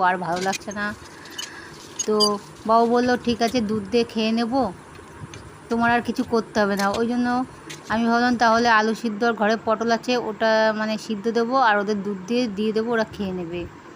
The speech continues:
আর তারপরে দেখো, থালা বাসন ধুয়ে এসে ওদিকে একটু, মানে, কাজ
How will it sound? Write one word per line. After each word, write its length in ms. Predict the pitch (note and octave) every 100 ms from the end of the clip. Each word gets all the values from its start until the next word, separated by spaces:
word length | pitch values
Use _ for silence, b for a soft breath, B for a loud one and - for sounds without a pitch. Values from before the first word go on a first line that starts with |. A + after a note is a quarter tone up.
| - -
আর 100 | A3 A3
তারপরে 320 | A#3+ A#3 B3
দেখো, 180 | A#3+ B3
থালা 220 | A3+ A3+
বাসন 220 | A3+ B3+ A#3
ধুয়ে 220 | G#3 A#3 A#3
এসে 220 | - B3 C4+ B B B B B - -
ওদিকে 300 | A3+ A#3 B3
একটু, 240 | A#3 C4 B3+ C4 - -
মানে, 180 | - A3+ A3
কাজ 240 | A#3+ A3+